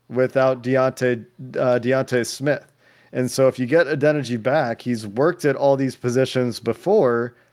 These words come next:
last year with, uh, Jim Turner. Jim Turner said he was even gonna get him snapping the ball at some point, as Matt Minnick pointed out on Twitter today.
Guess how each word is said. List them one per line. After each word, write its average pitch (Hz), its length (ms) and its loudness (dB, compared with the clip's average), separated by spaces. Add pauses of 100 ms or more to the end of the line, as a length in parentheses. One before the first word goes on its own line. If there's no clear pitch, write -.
(120)
last 131 420 0
year 135 220 2
with, 123 400 0
uh, 113 420 0 (500)
Jim 131 240 0
Turner. 135 540 -2 (340)
Jim 131 160 -2
Turner 175 240 2
said 147 160 0
he 143 40 2
was 131 120 -2
even 143 120 2
gonna 139 140 0
get 135 120 0
him 123 320 -6
snapping 160 560 0
the 131 80 -4
ball 120 200 2
at 120 60 -4
some 123 220 -2
point, 123 240 -2
as 117 120 -2
Matt 127 260 -2
Minnick 127 280 -2
pointed 123 320 -2
out 120 160 2
on 113 160 -2
Twitter 117 340 -2
today. 110 320 0